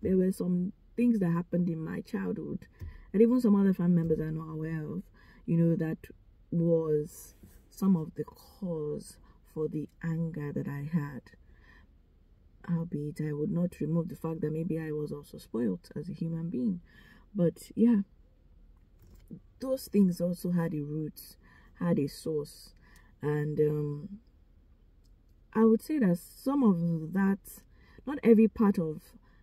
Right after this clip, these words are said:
the trauma resulted in something negative, right? Um, I don't know if, uh,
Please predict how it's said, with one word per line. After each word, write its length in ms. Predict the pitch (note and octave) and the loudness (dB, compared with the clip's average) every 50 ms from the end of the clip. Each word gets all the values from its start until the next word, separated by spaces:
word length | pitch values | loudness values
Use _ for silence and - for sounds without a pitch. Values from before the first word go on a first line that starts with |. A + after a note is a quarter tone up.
| _ _ - | _ _ -12
the 480 | - G3 F#3+ F3+ E3 D#3+ D#3 D3 C#3 - | -8 -4 0 0 0 0 0 -4 -8 -10
trauma 520 | - - - E3+ F3 F3 E3 D#3 D#3+ - - _ _ _ _ _ _ _ - | -12 -8 -6 -4 -2 -2 -2 -4 -8 -12 -14 _ _ _ _ _ _ _ -6
resulted 440 | D#3+ D3 D#3+ D#3+ E3+ E3+ F#3+ E3 | -2 0 0 2 2 2 2 2
in 100 | D#3 D3+ | 2 0
something 360 | - E3 D#3+ E3 - D#3+ D#3+ D#3+ | -2 -4 -6 -6 -6 -4 -4 -2
negative, 560 | D#3 D3+ D3+ D3+ D3 - - C#3+ C#3+ C#3+ - - - - - _ _ _ _ - _ _ _ _ _ _ | -2 -2 -2 -4 -4 -6 -4 -6 -6 -6 -8 -12 -18 -20 -20 _ _ _ _ -20 _ _ _ _ _ _
right? 400 | - - D3 D3+ E3+ F#3+ - - - - - _ _ _ _ _ - - - - - - - - _ _ - - | -6 -4 -4 -2 -2 -2 -4 -6 -12 -20 -20 _ _ _ _ _ -20 -20 -20 -20 -20 -20 -20 -20 _ _ -12 -6
Um, 760 | E3 E3 D#3+ D#3+ D#3 D#3 D#3 D#3 D#3 D#3 D#3 D#3 D#3+ F#3 G3+ - - - - _ - - _ _ _ _ _ _ - - | -4 -2 -2 0 -2 -2 -2 -4 -4 -6 -6 -8 -8 -10 -12 -14 -18 -20 -20 _ -20 -20 _ _ _ _ _ _ -2 0
I 80 | F3+ | 2
don't 260 | F3 G#3 G#3+ A3 G3 | 4 6 6 6 6
know 300 | F3+ F3 F3 F3 E3+ G3 G#3 - _ _ _ - - - - - | 6 4 2 0 -2 -4 -6 -10 _ _ _ -20 -20 -20 -14 -10
if, 500 | F3+ F3 E3 F3 - - - - - - - - - | -10 -10 -10 -12 -20 -20 -20 -20 -20 -20 -18 -12 -8
uh, 120 | - C#3+ | -8 -8